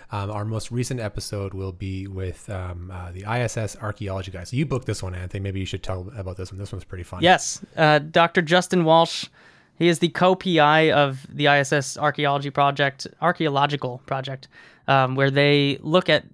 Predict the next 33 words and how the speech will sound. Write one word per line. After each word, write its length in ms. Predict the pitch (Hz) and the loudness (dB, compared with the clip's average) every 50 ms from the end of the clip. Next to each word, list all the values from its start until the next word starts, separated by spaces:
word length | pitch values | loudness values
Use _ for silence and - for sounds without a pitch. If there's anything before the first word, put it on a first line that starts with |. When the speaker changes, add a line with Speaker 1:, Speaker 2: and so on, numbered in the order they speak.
| _ _ _ _ _ | _ _ _ _ _
Speaker 2:
you 140 | - 151 151 | -6 -2 0
know, 120 | 147 135 131 | 2 2 6
re-, 200 | 151 160 151 - | 6 4 4 4
high 200 | 139 - 175 185 | 2 2 2 4
resolution 480 | 190 185 185 170 165 165 170 147 160 156 | 4 6 4 4 4 4 2 2 2 2
images 320 | 151 156 151 160 160 143 | 2 2 2 2 2 2
of 280 | 143 139 131 123 - - - | 2 0 0 -2 -8 -12 -6
workstations 680 | - 143 147 170 170 - - - 175 170 160 180 175 165 | 0 2 2 2 2 2 0 0 2 2 2 2 2 2
in 80 | 170 170 | 2 2
the 80 | 170 | 4
I 140 | 165 160 160 | 4 4 4
S 100 | 151 175 | 4 4
S 180 | 170 165 160 - | 4 2 2 0
to 120 | - 135 | -6 -6
see, 440 | - - 151 151 147 143 139 135 135 _ _ _ _ _ _ _ _ _ _ _ - | -4 -2 0 2 2 2 0 -2 -4 _ _ _ _ _ _ _ _ _ _ _ -2
uh, 120 | 131 127 | -2 0
how 220 | 131 - 165 180 202 | 2 4 4 4 4
they're 120 | 196 185 165 | 4 2 2
used 320 | 156 170 175 165 143 143 | 2 2 0 0 0 2
now 400 | 143 147 156 170 180 190 190 - | 2 4 4 6 6 6 4 4
and 340 | - 143 139 131 131 - - - - - - | 2 0 0 -2 -4 -6 -8 -14 -18 -10 -2
how 160 | - 156 156 | 0 2 4
that 160 | 156 151 147 | 4 2 2
differs 280 | 156 156 - 165 160 151 | 2 2 4 4 2 2
from 220 | - - 147 143 | 2 0 0 2
what 160 | 143 147 - _ - | 2 2 0 _ -8
they 240 | - - 147 143 | -2 0 2 2
were 120 | 143 147 143 | 4 2 0
planned 360 | - - 156 147 151 160 165 | -2 0 2 2 4 4 2
to 80 | - 165 | 0 0
be 80 | 170 180 | -2 0
used 300 | 170 180 185 185 - - | 2 2 2 2 0 0
for, 280 | - 190 185 190 202 | 2 4 4 4 4